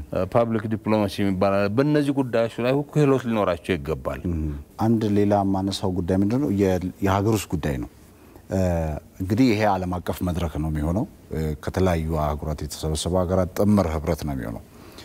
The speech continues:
Speaker 2: እዛ ውስጥ ጎልቶ ለመታየት ወይም ደግሞ የሚገኘውንም ጥቅም ለማግኘት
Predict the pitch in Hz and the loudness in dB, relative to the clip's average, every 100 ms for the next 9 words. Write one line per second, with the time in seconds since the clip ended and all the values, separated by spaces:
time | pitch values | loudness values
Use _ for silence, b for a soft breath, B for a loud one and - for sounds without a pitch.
0 | B B B B 120 135 147 143 120 113 | B B B B 4 4 2 -2 0 0
1 | 104 120 104 104 - 120 - 101 98 90 | 2 2 2 -2 0 0 2 2 2 2
2 | 90 90 90 104 107 107 101 101 90 85 | 0 0 4 4 4 2 2 2 0 0
3 | 95 90 82 85 87 90 | 0 0 0 2 2 2